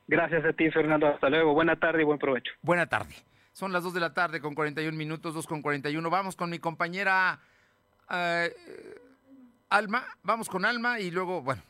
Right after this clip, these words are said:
Speaker 2: tenemos, tenemos información, mucha información. Alma, rápidamente, cuéntanos, ¿qué dicen, eh, los trabajadores de la Secretaría de Salud? ¿Hay mucha molestia con lo que está pasando con la funcionaria encargada de recursos humanos?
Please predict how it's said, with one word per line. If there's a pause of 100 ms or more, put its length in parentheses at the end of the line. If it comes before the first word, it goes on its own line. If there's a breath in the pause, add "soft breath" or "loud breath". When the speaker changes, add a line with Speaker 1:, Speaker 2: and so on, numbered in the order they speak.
Speaker 2:
tenemos,
tenemos
información,
mucha
información. (240 loud breath)
Alma,
rápidamente,
cuéntanos,
¿qué
dicen, (240 loud breath)
eh, (260)
los
trabajadores
de (200 loud breath)
la
Secretaría
de
Salud? (320)
¿Hay
mucha
molestia
con
lo
que
está
pasando (300 loud breath)
con
la
funcionaria
encargada
de
recursos
humanos?